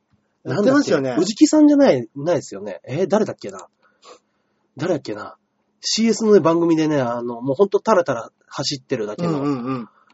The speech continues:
Speaker 1: 番組がね、宇治木さんじゃなくて誰だっけ？
Speaker 2: 宇治木さんじゃなくて、あ、
Speaker 1: はい。
Speaker 2: でもなんかそんな感じ。
Speaker 1: そうですね。
Speaker 2: 田口智郎じゃなくて、違うわ。
Speaker 1: 田口智郎じゃないですね。
Speaker 2: 違うな。
Speaker 1: えー。
Speaker 2: 知ってます、それ。俺なんか見ました。
Speaker 1: はい。
Speaker 2: なんかで。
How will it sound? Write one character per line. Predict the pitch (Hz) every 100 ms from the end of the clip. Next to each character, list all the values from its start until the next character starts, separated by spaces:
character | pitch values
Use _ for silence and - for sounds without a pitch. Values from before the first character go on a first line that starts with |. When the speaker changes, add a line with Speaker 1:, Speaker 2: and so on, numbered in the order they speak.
| -
Speaker 1:
番 | 123 120
組 | 117 120
が | 120
ね、 | 113 101 92 -
宇 | 104
治 | 127 123
木 | -
さ | - 131
ん | 135
じ |
ゃ | 123
な | 131
く | 127
て | -
誰 | - 123 160
だ |
っ | - _
け？ | - 98 _ _ _ _ - - - -
Speaker 2:
宇 | - 190
治 | 190
木 | -
さ | 233
ん | 226
じ | 226
ゃ |
な | 208 160
く | -
て、 | 151
あ、 | 147
Speaker 1:
は | 139 110 -
い。 | -
Speaker 2:
で |
も | 262
な | 269
ん |
か | 208
そ | 208
ん | 247
な | 254
感 | 254
じ。 | 247
Speaker 1:
そ | 254
う | 226
で |
す | 262
ね。 | 311
Speaker 2:
田 | -
口 | -
智 | 151 143
郎 | 139 135
じ |
ゃ | 143
な |
く | 139
て、 | 127 113 -
違 | 143
う |
わ。 | 117
Speaker 1:
田 | 139
口 | -
智 | 120 110
郎 | 107
じ | 107
ゃ |
な | 107
い |
で |
す | - 98
ね。 | 92 -
Speaker 2:
違 | 123 135
う |
な。 | 113
Speaker 1:
え | 98 95
ー。 | - - _ - -
Speaker 2:
知 | -
っ |
て | 220
ま | 202
す、 | 185
そ | 175
れ。 | 143
俺 | 185 190
な | 226
ん |
か | 165
見 | 160
ま | 185 208
し |
た。 | - - -
Speaker 1:
は | 135 101
い。 | - - _ _ _ _ _ _ _ _ _ _ _
Speaker 2:
な | 160 185
ん | 156
か | 143
で。 | 120